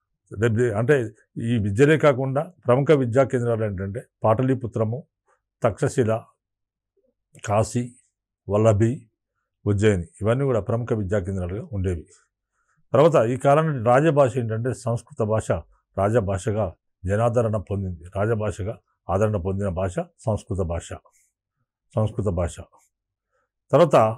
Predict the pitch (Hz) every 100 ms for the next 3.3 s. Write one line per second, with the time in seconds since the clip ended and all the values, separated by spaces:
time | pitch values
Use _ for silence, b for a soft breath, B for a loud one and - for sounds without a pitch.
0 | - _ _ _ _ _ - 135 175 170
1 | 151 160 156 143 139 160 139 131 123 147
2 | 131 147 - 151 143 139 131 127 113 110
3 | 110 107